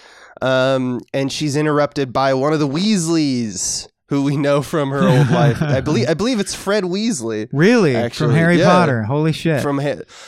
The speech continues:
Speaker 1: from H P, one of the twins.
Speaker 2: He's the, he's,
Speaker 1: Um,
Speaker 2: like, top billed in this movie, or he should be.
Speaker 1: Yeah, dude. Yeah, he's, he's been in Harry Potter. He fucks. Um, yeah, and he knows her from her college days,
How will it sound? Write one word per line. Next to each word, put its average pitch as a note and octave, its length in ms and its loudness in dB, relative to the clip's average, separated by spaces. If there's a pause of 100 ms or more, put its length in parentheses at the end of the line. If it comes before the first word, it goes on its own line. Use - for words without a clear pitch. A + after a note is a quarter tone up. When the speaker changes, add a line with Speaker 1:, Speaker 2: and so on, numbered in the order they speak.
(100)
Speaker 1:
from D#3 240 -2
H E3+ 340 -2
P, F3+ 220 -2
one C#3+ 200 2
of C#3+ 100 0
the C3+ 80 -2
twins. C3 720 -4
Speaker 2:
He's F3 300 0
the, C#3 360 2
he's, F3 140 4
Speaker 1:
Um, - 60 0
Speaker 2:
like, E3+ 200 2
top D3+ 360 0
billed D#3 300 0
in C#3 100 0
this C#3 200 -4
movie, D3 380 0
or A#2 80 -2
he A#2+ 60 -2
should C#3+ 280 -4
be. A#2 220 -4 (220)
Speaker 1:
Yeah, C#3 340 0
dude. D3 340 -2 (280)
Yeah, C3 160 -4
he's, C3+ 180 -4
he's B2+ 220 -6
been C3 180 -4
in B2 120 -2
Harry B2+ 300 -2
Potter. A#2+ 400 -4
He G#2+ 120 -6
fucks. - 640 -6
Um, C3+ 720 0 (640)
yeah, D#3 240 0
and A#2+ 140 -4
he F#3+ 320 -4 (180)
knows D#3+ 380 0
her D#3+ 180 0
from C#3 440 -2
her C3+ 120 -6
college C#3 420 0
days, B2+ 460 -2